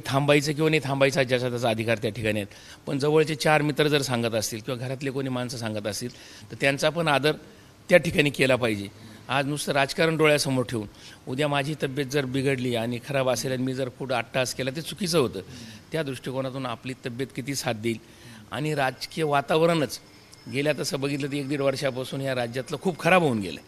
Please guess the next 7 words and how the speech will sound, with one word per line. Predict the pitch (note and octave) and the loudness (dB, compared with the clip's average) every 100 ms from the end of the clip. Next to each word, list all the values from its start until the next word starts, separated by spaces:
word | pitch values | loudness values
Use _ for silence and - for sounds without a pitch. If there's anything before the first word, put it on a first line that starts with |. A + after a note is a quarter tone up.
| B2+ A#2 A2 - - | -18 -18 -18 -20 -12
आमच्यासारख्या | G#2+ A#2+ D3+ C#3+ C3+ D3+ | -8 -4 -4 -2 -2 0
लोकप्रतिनिधींसुद्धा | C#3 C#3+ - C#3+ D3+ D3 D3 F#3+ | -2 -2 -4 -4 -2 -4 4 8
वाईट | F3 D3 | 10 8
वाटतं | A#2 - - - - B2 A#2 A2 - | 2 -2 -12 -14 -20 -18 -20 -20 -6
का | A#2+ | 0
आज | C#3 C#3 | 0 2
लोकांनी | C#3 C3+ D3 D3+ | 0 0 0 0